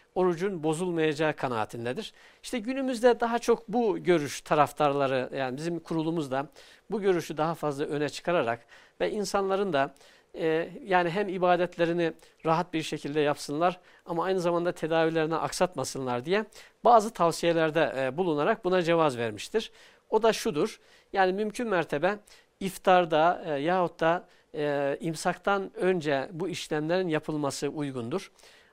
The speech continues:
Ama eğer mutlaka gün içerisinde de bu, e, işlemler yapılacaksa, bir iğne mecburiyeti varsa, eğer bu, e, gıda, e, yahut da, e, takviye amacı taşıyorsa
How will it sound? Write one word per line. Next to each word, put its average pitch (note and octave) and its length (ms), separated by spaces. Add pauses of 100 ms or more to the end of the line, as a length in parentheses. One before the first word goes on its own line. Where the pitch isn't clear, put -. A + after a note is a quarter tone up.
(120)
Ama F#3 180
eğer G#3 380
mutlaka F3 720
gün D3+ 240
içerisinde D#3+ 640
de B2+ 160 (440)
bu, F#3+ 200
e, D#3 260
işlemler D#3+ 460
yapılacaksa, D3+ 640
bir C3+ 160
iğne D3+ 260
mecburiyeti C3+ 640
varsa, E3+ 400 (500)
eğer F#3 320
bu, F3 320
e, D#3 180 (100)
gıda, E3+ 560
e, C#3+ 60
yahut D3 600
da, D#3+ 180 (440)
e, D3 140
takviye F3+ 580
amacı C#3+ 580
taşıyorsa F3+ 720